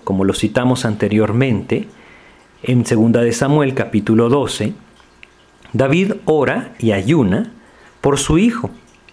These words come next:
el cual está muriendo, y esto nos manifiesta que el corazón de David dependía de Dios. Humillado y desamparado, él ayunó espontáneamente para rogar a Dios por la vida de su hijo.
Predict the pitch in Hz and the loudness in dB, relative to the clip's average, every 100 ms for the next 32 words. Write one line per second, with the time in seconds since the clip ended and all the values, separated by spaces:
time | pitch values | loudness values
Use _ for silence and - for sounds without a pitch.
0 | - 98 - 127 131 131 135 131 113 143 | -8 -6 -2 0 0 0 0 2 2 0
1 | 135 90 82 - - - - - - - | -2 -4 -8 -10 -14 -20 -20 -20 -20 -20
2 | - _ _ - 175 185 262 262 214 190 | -20 _ _ -2 0 2 4 4 4 4
3 | 170 151 - 147 135 - 90 85 - _ | 2 0 0 0 0 -4 -6 -8 -12 _
4 | _ _ _ _ _ - 101 110 101 98 | _ _ _ _ _ -4 -2 0 0 0
5 | 131 123 127 107 107 107 104 - 98 98 | 0 2 2 2 2 2 0 0 -2 0
6 | 123 110 - - _ _ - 98 85 78 | 0 0 -4 -20 _ _ -8 -4 -4 -6
7 | - - - - _ _ _ _ - - | -10 -14 -16 -20 _ _ _ _ -20 -20
8 | _ _ _ _ 113 113 104 123 139 127 | _ _ _ _ 0 2 2 2 0 2
9 | 107 101 - 104 101 101 113 123 160 - | 2 0 -2 -2 -2 -2 0 0 -2 -6
10 | - _ _ 131 147 151 147 135 131 113 | -20 _ _ 0 2 2 2 4 2 0
11 | - 101 95 101 95 90 87 - - - | -2 -4 -2 -2 0 -2 -4 -10 -18 -20
12 | _ _ _ _ - 110 107 104 110 113 | _ _ _ _ -4 -2 0 0 0 -2
13 | 113 98 85 - 107 101 98 90 85 - | 0 0 -2 -2 -2 0 -2 -2 -4 -6
14 | 87 82 - | -6 -8 -12